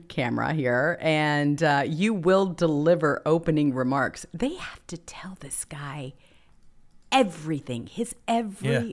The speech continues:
Speaker 1: move is here and documented.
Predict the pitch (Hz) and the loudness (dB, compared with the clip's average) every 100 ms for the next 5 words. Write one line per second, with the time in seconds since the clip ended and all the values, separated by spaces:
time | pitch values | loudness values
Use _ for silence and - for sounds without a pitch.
0 | - 185 202 226 240 220 180 151 131 - | -2 2 4 6 4 4 2 0 -4 -6
1 | - 135 - - 127 110 135 139 131 139 | -4 -4 -6 -8 -4 -4 -4 -2 0 0
2 | - 123 120 - - - | -2 -8 -6 -10 -14 -16